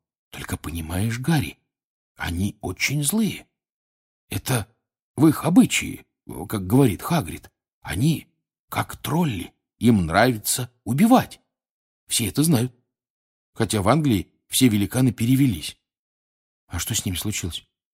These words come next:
«Взяли, да все вымерли. Ну и мракоборцы постарались. За границей, говорят, великаны еще есть». Прячутся в горных пещерах.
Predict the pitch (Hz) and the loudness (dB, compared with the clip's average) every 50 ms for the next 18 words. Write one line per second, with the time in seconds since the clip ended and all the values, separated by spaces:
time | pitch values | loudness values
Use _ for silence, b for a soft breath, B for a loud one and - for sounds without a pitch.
0 | _ _ - 98 90 82 143 160 151 - 127 98 92 101 - - - 170 131 90 | _ _ -6 -4 0 2 4 6 6 6 6 4 2 0 0 0 0 0 0 0
1 | 98 127 151 160 143 156 143 127 - _ _ _ _ _ _ _ _ - 98 117 | 0 0 2 0 0 -2 -4 -6 -10 _ _ _ _ _ _ _ _ -2 0 2
2 | 110 123 131 110 - - _ - 110 131 127 - 135 120 92 85 - - - - | 4 6 4 4 4 0 _ 2 2 2 4 4 4 4 4 2 -2 -2 -2 -4
3 | 156 - _ _ - 120 - - 135 127 120 113 101 90 82 - - _ _ _ | -4 -4 _ _ -4 -2 0 0 2 2 2 2 0 -2 -4 -8 -12 _ _ _
4 | _ _ _ _ _ 98 110 127 143 139 135 135 143 143 135 151 175 147 - - | _ _ _ _ _ -6 -2 2 4 6 6 8 8 6 6 6 4 2 0 -2
5 | 127 127 123 123 135 151 156 - - 110 110 107 - 135 139 143 131 117 101 - | 2 4 4 6 6 4 4 2 2 0 0 2 2 2 2 2 2 2 0 0
6 | - 98 80 80 117 - - - - - _ _ _ _ _ _ _ - 143 156 | -2 -4 -4 -2 -2 -2 -2 -4 -6 -10 _ _ _ _ _ _ _ -2 0 0
7 | 127 - - - - - 78 78 85 117 123 104 92 90 - - 113 - - 135 | 0 0 -2 -4 -4 -6 -6 0 2 4 4 4 2 -2 -4 -6 -4 -2 -2 -2
8 | 104 85 - - | -2 -6 -8 -14